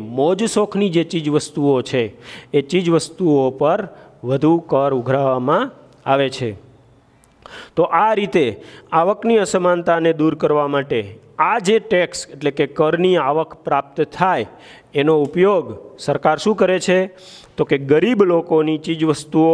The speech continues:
અને જરૂરિયાતો પૂરી કરવા માટે ગરીબ લોકોને ગરીબી રેખાથી ઉપર લાવી અને તેમના જીવનની ગુણવત્તામાં સુધારો થાય,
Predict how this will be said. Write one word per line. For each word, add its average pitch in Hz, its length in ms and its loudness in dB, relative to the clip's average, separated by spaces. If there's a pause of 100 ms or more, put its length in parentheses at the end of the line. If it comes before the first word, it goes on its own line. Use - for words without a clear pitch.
(120)
અને 147 180 2
જરૂરિયાતો 147 800 2
પૂરી 143 340 0
કરવા 135 420 0
માટે 120 440 -2 (640)
ગરીબ 151 340 2
લોકોને 151 580 2 (540)
ગરીબી 165 420 2
રેખાથી 156 720 -2 (140)
ઉપર 156 380 0
લાવી 156 460 0
અને 120 200 -4
તેમના 185 420 2
જીવનની 156 480 0
ગુણવત્તામાં 143 720 0
સુધારો 131 480 -2
થાય, 151 420 -2